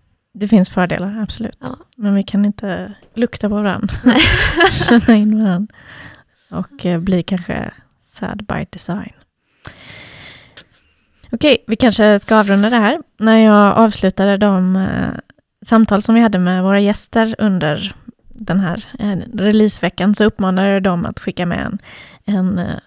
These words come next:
Speaker 1: någonting till den breda vänstern. Och, eh, ja, nu får jag väl göra det själv då också. Och i så fall så skulle det vara att jag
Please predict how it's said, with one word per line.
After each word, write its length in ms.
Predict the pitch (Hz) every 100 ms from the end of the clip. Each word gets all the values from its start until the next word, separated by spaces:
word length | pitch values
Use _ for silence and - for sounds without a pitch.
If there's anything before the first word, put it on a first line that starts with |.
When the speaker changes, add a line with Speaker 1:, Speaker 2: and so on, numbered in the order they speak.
| -
Speaker 1:
någonting 460 | 220 214 190 180 185
till 120 | 190
den 140 | 185
breda 300 | 185 196 190
vänstern. 500 | 185 180 - - 196 202 _ _ _ - - - -
Och, 340 | 208 - -
eh, 180 | 196 175
ja, 160 | 208 202
nu 180 | 220 214
får 120 | 226
jag 100 | 208
väl 100 | 214
göra 160 | 208 180
det 120 | 180
själv 280 | 208 226 233
då 80 |
också. 360 | 180 185 - 214 - - -
Och 100 | 220
i 60 |
så 160 | 214 214
fall 260 | - 214 175
så 480 | - 190 180 175 - _ _ _ _
skulle 280 | - 214 196
det 180 | 180 165
vara 300 | 165 - - _ _ 196
att 200 | 196 -
jag 560 | 185 170 - - 233